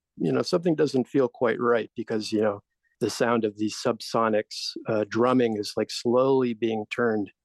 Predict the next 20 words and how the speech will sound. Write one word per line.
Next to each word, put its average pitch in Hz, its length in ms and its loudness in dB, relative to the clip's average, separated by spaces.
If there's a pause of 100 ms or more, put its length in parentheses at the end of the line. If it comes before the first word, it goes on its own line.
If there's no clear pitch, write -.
behind 113 300 0
the 104 60 -2
stage 110 500 -2
by, 110 140 0
you 110 420 -6
know, 104 100 0
Burris 107 320 0
Meyer 110 240 2
manipulating 101 640 -2
a - 40 -2
switch - 560 -2
<laughs> - 680 -6
or 127 80 2
something 120 360 0
like 104 220 -2
that. 107 200 0
So 113 300 -2 (420)
it 120 140 -2
starts 147 360 0
off 147 280 2